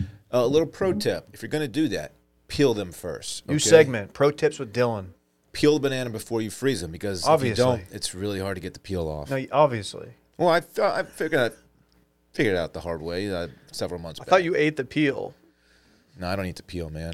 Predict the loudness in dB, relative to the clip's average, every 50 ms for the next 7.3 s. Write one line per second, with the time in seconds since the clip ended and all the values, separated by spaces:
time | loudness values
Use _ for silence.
0 | -4 0 2 4 6 6 4 4 0 -6 -6 -8 -2 4 6 6 6 6 2 -4
1 | -4 -4 -8 -8 -10 -4 0 2 2 2 2 -2 -4 0 2 2 2 0 -2 -6
2 | -6 -6 -6 -8 -10 -10 -6 -4 -2 -2 -2 -4 -8 -12 -14 -18 -16 -12 -12 -8
3 | -4 -2 -2 -2 0 -2 -2 -2 -4 -6 -6 -6 -6 -6 -6 -6 -10 -8 -6 -4
4 | -4 -4 -6 -8 -12 -16 -12 -12 -10 -6 -4 -4 -4 -4 -6 -8 -8 -10 -10 -12
5 | -14 -16 -18 -20 _ _ _ _ _ _ _ _ _ _ _ _ _ _ _ -12
6 | -8 -4 0 0 0 2 4 4 4 4 4 2 0 -2 -4 -4 -4 -2 -2 -2
7 | -2 -2 -2 -4 -8